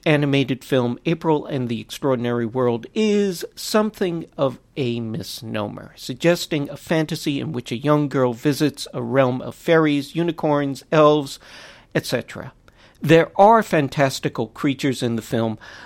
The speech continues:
but none born of gossamer, and the actual French title, as translated by the subtitles, April and the Twisted World, is more fitting, since the film is set in an alternate history where the Napoleonic dynasty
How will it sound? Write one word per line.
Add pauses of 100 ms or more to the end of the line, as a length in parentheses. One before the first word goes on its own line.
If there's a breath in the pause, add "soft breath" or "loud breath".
(120 loud breath)
but
none
born
of
gossamer,
and
the
actual
French
title,
as
translated
by
the
subtitles, (360 loud breath)
April
and
the
Twisted
World, (400 loud breath)
is
more
fitting,
since
the
film
is
set
in
an (100)
alternate
history
where
the
Napoleonic
dynasty